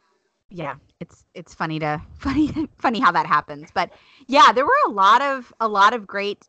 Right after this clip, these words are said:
actors, um, on, on Veronica Mars that have gone on to, to show up in other things. It's, it's cool to see.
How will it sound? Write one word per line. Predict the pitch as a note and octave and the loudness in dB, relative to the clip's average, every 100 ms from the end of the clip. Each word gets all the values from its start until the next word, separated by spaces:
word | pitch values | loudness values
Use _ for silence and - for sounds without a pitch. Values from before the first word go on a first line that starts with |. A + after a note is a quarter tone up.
| _ D#3+ | _ -2
actors, | F#3+ - G#3 F#3 E3+ D3 - | -2 -2 -4 -2 -4 -8 -2
um, | E3 D#3+ D#3+ D#3+ _ - | 0 0 -4 -12 _ 0
on, | F#3 F3+ F3+ F3 F3+ _ _ | 2 2 0 -8 -18 _ _
on | F#3 F#3 F#3 | -4 -4 -2
Veronica | F3+ E3 E3 | -4 -4 -6
Mars | D#3+ F3 F3 D3 D3+ E3 | -6 -4 -4 -8 -10 -14
that | D3+ - _ _ _ _ _ _ _ | -14 -16 _ _ _ _ _ _ _
have | - C4 | -10 0
gone | G3+ G3+ | 4 4
on | F3+ F3+ | 4 0
to, | F3+ F3 D#3+ _ | -4 -10 -10 _
to | - | -18
show | F#3 F#3 | -8 -2
up | E3+ F3 | -2 -2
in | |
other | E3 D#3+ | -10 -12
things. | D#3+ F#3 D#3+ D#3 | -14 -14 -14 -18
It's, | D3+ _ - | -20 _ -16
it's | F#3+ | -16
cool | - F#3 D#3+ | -10 -8 -8
to | |
see. | D#3 F3 D#3+ | -8 -8 -8